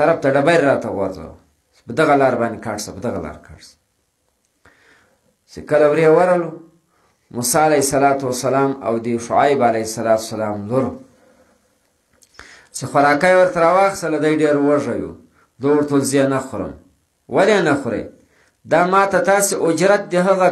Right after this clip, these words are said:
کار راکوئ چې ما کړی و.» دی ورته وویل، «یا، مېلمه یې،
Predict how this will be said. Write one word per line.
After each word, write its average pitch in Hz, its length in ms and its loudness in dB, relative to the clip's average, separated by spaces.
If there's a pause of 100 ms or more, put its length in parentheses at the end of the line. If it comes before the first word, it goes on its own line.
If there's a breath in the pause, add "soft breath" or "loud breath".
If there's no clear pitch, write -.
کار 220 180 4
راکوئ 220 400 0
چې 208 320 0
ما 202 100 2 (120)
کړی 196 240 2
و.» 180 100 -2 (680)
دی 139 100 0
ورته 165 260 0
وویل، 147 180 2
«یا، 185 160 2 (280)
مېلمه 139 340 0 (100)
یې، 107 140 2